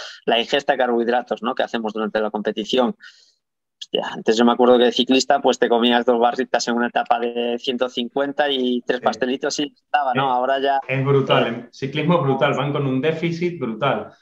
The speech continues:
Speaker 2: Pero en triatlón
Speaker 1: Claro.
Speaker 2: yo sé que muchos pro, no sé si tú lo haces, ya disuelven muchos geles en los bidones, entonces vas be-, bebiendo con los geles. ¿Tú, tú qué estrategia usas?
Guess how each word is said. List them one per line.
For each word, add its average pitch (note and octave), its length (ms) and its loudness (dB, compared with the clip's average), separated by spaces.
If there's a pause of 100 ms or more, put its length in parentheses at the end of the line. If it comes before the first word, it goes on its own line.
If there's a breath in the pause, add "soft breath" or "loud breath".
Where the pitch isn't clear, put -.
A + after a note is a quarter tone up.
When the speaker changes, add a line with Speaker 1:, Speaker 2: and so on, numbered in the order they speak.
(180 soft breath)
Speaker 2:
Pero C3 140 -4
en C3 80 -4
triatlón C#3+ 380 2
Speaker 1:
Claro. F#3 100 2
Speaker 2:
yo F#3 80 0
sé F#3 160 0
que F3 100 2
muchos E3+ 380 2
pro, F#3+ 240 2
no D3+ 120 -4
sé C#3+ 120 -8
si E3 180 -8
tú D3+ 80 -6
lo D#3 120 2
haces, F#3+ 360 0 (300 loud breath)
ya D#3 160 0
disuelven E3 500 2
muchos D3+ 400 -4
geles D3+ 300 -2
en C3 80 0
los B2+ 100 0
bidones, E3+ 420 2
entonces C#3 320 -6
vas C3 140 -2
be-, B2+ 220 -4
bebiendo C3 520 -4
con A#2 140 -6
los - 180 -8
geles. F3+ 460 -2 (220)
¿Tú, F3 240 -4
tú F#3+ 120 -2
qué G3+ 60 0
estrategia E3 540 2
usas? A2 440 -4